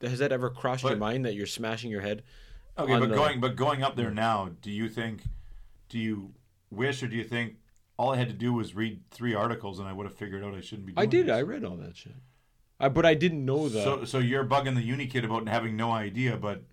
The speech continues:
Speaker 2: it sounds like if these are that prevalent, that, I mean, there's lot, there must be lots of research on it
Speaker 1: Mm-mm.
Speaker 2: or papers on it. So that if you read a couple of them and it said, you know,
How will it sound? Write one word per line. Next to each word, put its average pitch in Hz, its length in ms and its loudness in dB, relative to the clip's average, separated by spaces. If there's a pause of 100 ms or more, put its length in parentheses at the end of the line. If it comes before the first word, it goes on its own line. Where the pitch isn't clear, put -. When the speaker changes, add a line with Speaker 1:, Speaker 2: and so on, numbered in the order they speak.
(120)
Speaker 2:
it 113 120 -6
sounds 139 380 2
like 123 240 0 (240)
if 110 220 -8
these 123 200 0
are 98 280 -2 (160)
that 110 260 -6
prevalent, 110 460 -2
that, 104 100 -4
I 104 60 -4
mean, 101 160 -6
there's 98 160 -8
lot, 113 260 4
there 107 80 2
must - 180 0
be - 60 -8
lots 104 240 -2
of - 140 -12 (160)
research - 420 -8
on 123 140 -10
it 127 80 -16 (260)
Speaker 1:
Mm-mm. 101 280 -8
Speaker 2:
or 85 100 -8
papers 107 400 -4
on 90 120 -10
it. 87 160 -16
So 95 220 -10 (840)
that 117 240 -2
if 110 100 -6
you 113 80 0
read 120 200 0
a 113 40 -2
couple 135 300 0
of 110 60 0
them 107 180 -2
and 107 100 -6
it 104 80 -2
said, 110 240 0
you 101 80 -6
know, 95 240 -8